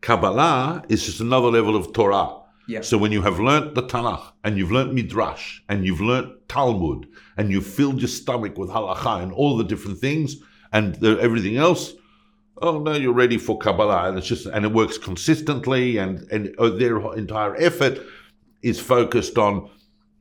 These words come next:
Speaker 1: integrating that into all of your former knowledge and making it all consistent.
Speaker 2: Mm-hmm.
Speaker 1: There's a big strive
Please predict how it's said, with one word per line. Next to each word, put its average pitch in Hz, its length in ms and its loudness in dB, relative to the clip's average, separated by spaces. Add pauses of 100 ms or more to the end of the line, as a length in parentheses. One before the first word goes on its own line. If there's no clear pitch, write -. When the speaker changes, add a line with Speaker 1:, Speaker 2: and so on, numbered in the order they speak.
(220)
Speaker 1:
integrating 110 1040 4
that 107 360 0
into 104 300 0
all 113 260 4
of 90 160 0
your 101 120 2
former 104 340 -2
knowledge 107 400 2
and 104 160 0
making 107 260 2
it 95 100 -2
all 98 200 -2
consistent. 113 480 -6
Speaker 2:
Mm-hmm. - 100 -4
Speaker 1:
There's 107 140 -2
a 123 60 2
big 147 220 -4
strive 113 1000 -6